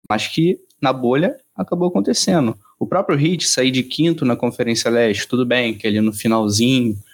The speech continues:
a gente tirou um pouco o pé, mas sair de quinto da Conferência Leste pra terminar na final da N B A é um feito e tanto,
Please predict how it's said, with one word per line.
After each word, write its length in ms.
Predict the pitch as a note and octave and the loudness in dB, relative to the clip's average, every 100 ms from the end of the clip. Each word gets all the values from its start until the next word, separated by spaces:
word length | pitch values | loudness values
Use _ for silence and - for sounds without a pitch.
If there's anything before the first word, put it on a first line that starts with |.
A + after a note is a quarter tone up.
| _ _ | _ _
a 120 | G#2 | -2
gente 200 | G#2 G#2+ | 0 0
tirou 200 | - G#2+ | 0 0
um 100 | G#2+ | 0
pouco 220 | A2 A2 | -2 -6
o 60 | G2+ | -8
pé, 580 | - A#2+ C3+ B2+ A#2+ B2 _ _ _ _ _ - | -2 2 2 2 0 -4 _ _ _ _ _ -4
mas 360 | G#2+ G#2+ - - | -4 -2 -6 -4
sair 240 | - C#3+ | 0 0
de 120 | C#3 | 0
quinto 760 | - - F3+ G#3+ G#3 - A2 A2 - | -6 -2 2 2 2 0 0 0 -2
da 120 | A2+ | -2
Conferência 540 | A#2 - B2 B2 A#2+ | -2 -2 -2 0 0
Leste 480 | A2+ G#2+ G2+ G2+ - | 0 2 0 -2 -14
pra 160 | - B2+ | -6 -4
terminar 320 | C3 B2+ B2 | 0 2 2
na 120 | A#2+ | 2
final 220 | A#2 - A2+ | 0 0 2
da 80 | |
N 100 | A2 | 2
B 420 | G#2 G#2+ F3 F#3 - _ _ - | 2 2 2 2 -2 _ _ -6
A 40 | |
é 40 | A#2 | -4
um 60 | |
feito 300 | B2 D3+ F#3+ | -2 -2 -2
e 40 | - | -2
tanto, 760 | - F3+ F#3+ E3 - A2 G#2 | 0 2 4 2 -2 -2 -2